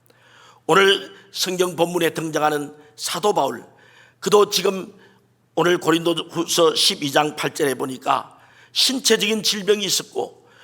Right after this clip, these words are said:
또한 여러 가지 약점을 가지고 있었습니다. 그래서 오늘 팔 절에 보니까 이렇게 말하고 있습니다. 같이 읽어봅니다. 시작. "이것이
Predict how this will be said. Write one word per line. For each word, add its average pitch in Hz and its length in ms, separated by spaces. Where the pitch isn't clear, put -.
또한 202 220
여러 190 120
가지 202 360
약점을 196 520
가지고 170 340
있었습니다. - 600
그래서 220 240
오늘 233 280
팔 185 180
절에 196 180
보니까 180 340
이렇게 170 320
말하고 190 300
있습니다. 185 360
같이 151 280
읽어봅니다. 156 440
시작. 135 840
"이것이 151 540